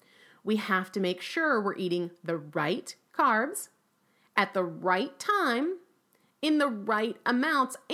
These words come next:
and we're respecting the storage sites for sugar. Now, this might sound complicated, but it's really not. We're gonna get into the details.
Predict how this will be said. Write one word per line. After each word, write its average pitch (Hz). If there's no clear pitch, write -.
and 285
we're 220
respecting 208
the 233
storage 185
sites 147
for 202
sugar. 226
Now, 175
this 202
might 330
sound 339
complicated, 214
but 190
it's 185
really 220
not. 196
We're 180
gonna 180
get 190
into 202
the 208
details. 185